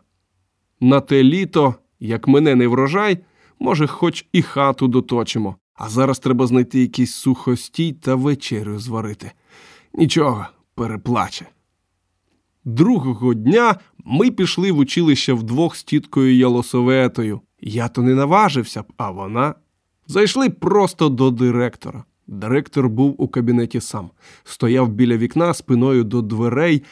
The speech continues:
невисокий, щупленький, з блискучим лакованим ціпком у руці, дивився в училищний двір.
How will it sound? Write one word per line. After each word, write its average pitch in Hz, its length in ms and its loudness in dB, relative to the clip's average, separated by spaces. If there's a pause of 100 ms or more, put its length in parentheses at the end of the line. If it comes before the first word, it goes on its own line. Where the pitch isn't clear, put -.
(160)
невисокий, 180 880 2
щупленький, 185 1000 0
з 131 60 -2
блискучим 120 680 0
лакованим 127 580 2
ціпком 127 480 2
у 120 60 2
руці, 120 360 -2
дивився 156 500 -2
в 123 100 0
училищний 123 760 0
двір. 110 580 0